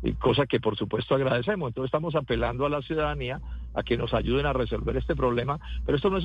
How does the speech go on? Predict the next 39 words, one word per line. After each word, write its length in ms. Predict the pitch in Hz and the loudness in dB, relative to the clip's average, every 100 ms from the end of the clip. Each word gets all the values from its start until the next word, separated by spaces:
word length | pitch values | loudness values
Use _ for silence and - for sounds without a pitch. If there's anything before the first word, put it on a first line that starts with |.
| 190 | 0
ni 140 | 185 | 0
siquiera 260 | 151 143 156 | 2 2 0
un 80 | |
problema 380 | 160 170 165 165 | 0 0 0 -2
personal, 520 | 151 117 - 120 143 120 | 0 -2 0 -2 -2 -2
Camila, 300 | 110 123 123 | 0 2 0
esto 120 | - | 0
es 80 | 120 | 0
un 120 | 165 | 2
problema 500 | 165 160 156 151 165 - - - | 4 4 4 2 -2 -4 -6 0
de 100 | 123 | 2
respaldo 520 | 117 107 - 120 127 | 4 2 0 2 4
a 20 | 156 | 2
dignidad 360 | 147 120 113 | 0 -2 -2
y 60 | 127 | 0
compromiso 600 | 160 143 123 107 - 165 | -2 -2 -2 -2 -4 -2
que 80 | 139 | -2
estamos 340 | - 156 143 | -2 -2 0
haciendo 320 | 135 113 110 | 0 0 -2
un 140 | 123 135 | -2 -2
esfuerzo 340 | 127 127 147 | -2 0 0
grande 320 | 135 127 127 | 0 0 0
con 180 | 131 120 | -2 -2
Sergio 280 | 101 104 139 | -2 0 0
Fajardo 440 | 135 104 104 135 - - - - | 0 0 0 -2 -4 -10 -14 0
para 180 | 113 104 | 2 2
convertirla 500 | 110 110 107 117 135 | 2 2 2 2 4
en 60 | |
una 160 | 143 151 | 2 0
alternativa 720 | 139 131 113 110 110 127 143 | 2 0 0 -2 0 0 0
política 680 | - 117 165 170 127 - - - - - | 0 0 0 -2 -4 -4 -4 -6 -10 -2
distinta, 580 | 113 107 - 202 165 135 | -2 0 4 4 4 2
una 120 | 139 | 0
tercera 520 | 151 120 113 151 156 | 0 0 2 0 0
alternativa, 680 | 160 131 127 113 104 151 160 | -2 -4 -4 -4 -4 -2 -2
una 120 | 143 | -2
tercera 340 | 139 110 127 131 | -2 -2 -2 -2
posibilidad 480 | 131 113 107 104 - | -2 -2 0 0 2
política 500 | 127 123 127 123 | 0 2 0 0